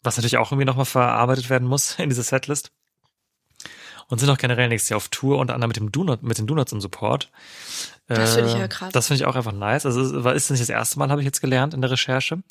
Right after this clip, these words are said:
Speaker 1: Ähm, aber geil. Also finde ich irgendwie eine coole, eine coole Kombination.
Speaker 2: Genau, und wir werden, ähm, als Co-Head vor Green Day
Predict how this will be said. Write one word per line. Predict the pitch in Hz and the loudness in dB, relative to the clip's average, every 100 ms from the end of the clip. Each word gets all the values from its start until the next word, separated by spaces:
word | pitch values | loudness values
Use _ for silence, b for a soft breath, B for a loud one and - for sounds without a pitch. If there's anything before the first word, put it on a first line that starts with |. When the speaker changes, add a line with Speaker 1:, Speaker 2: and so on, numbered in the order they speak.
| B B B B B - | B B B B B 0
Speaker 1:
Ähm, | 120 120 120 120 120 - | 2 2 0 0 -2 -4
aber | 127 143 | 0 2
geil. | 156 208 110 107 _ _ _ _ | 2 2 0 -6 _ _ _ _
Also | 120 | -4
finde | 110 131 | 0 -2
ich | 123 | -2
irgendwie | 127 | -2
eine | 120 | -4
coole, | - 135 131 123 120 120 123 _ b b b b b _ | -4 -4 0 2 2 0 -4 _ b b b b b _
eine | 123 | -8
coole | - 131 | 0 0
Kombination. | 117 117 110 - - 98 95 95 _ _ _ _ _ _ _ _ _ B B B B B B B | 0 -2 -2 0 0 0 -2 -10 _ _ _ _ _ _ _ _ _ B B B B B B B
Speaker 2:
Genau, | 233 233 | 2 4
und | 220 208 | 4 2
wir | 202 | 2
werden, | 226 247 262 240 247 330 403 _ - _ | 4 4 0 -4 -6 -8 -10 _ -20 _
ähm, | 226 226 226 220 214 214 214 _ | 2 4 2 0 -4 -8 -10 _
als | 214 208 208 208 - - - - | 0 0 0 -4 -8 -8 -8 -6
Co-Head | - 285 247 185 180 - - - _ _ | -2 -2 -2 -4 -4 -8 -10 -18 _ _
vor | - - 269 | -6 2 2
Green | 262 196 196 180 | 2 -4 -2 -2
Day | 180 185 247 | -2 -2 -4